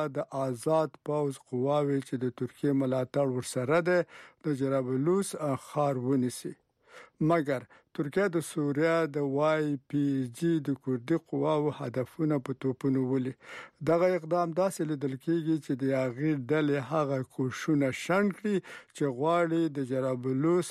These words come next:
ښار بیرته ونیسي. د سوریا د دیموکراتیکو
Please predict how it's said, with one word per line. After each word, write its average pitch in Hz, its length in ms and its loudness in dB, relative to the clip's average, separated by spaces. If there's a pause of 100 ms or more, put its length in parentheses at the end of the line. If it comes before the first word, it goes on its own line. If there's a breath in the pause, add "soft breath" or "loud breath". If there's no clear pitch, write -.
(320)
ښار 151 240 0 (140)
بیرته 151 280 0 (100)
ونیسي. 135 420 -2 (520 loud breath)
د - 20 0 (140)
سوریا 175 280 4
د 175 100 -2 (120)
دیموکراتیکو 156 840 0